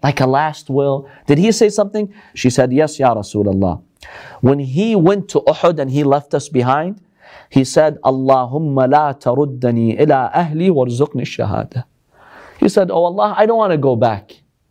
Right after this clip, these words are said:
Just give me shahada." And subhanAllah, the Prophet told her, Allah accepted his dua.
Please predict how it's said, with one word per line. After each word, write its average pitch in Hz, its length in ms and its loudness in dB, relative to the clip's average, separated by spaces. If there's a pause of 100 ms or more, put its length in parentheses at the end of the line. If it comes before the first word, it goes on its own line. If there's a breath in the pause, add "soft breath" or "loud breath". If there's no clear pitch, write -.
(200)
Just 202 260 2
give 196 220 2
me 180 140 -6
shahada." 101 560 -6 (1200)
And 107 140 0
subhanAllah, 107 640 -4
the 120 100 0
Prophet 160 400 -2
told 151 240 -2
her, 160 240 0
Allah 135 420 0
accepted 160 580 -2
his 120 200 -2
dua. 110 400 0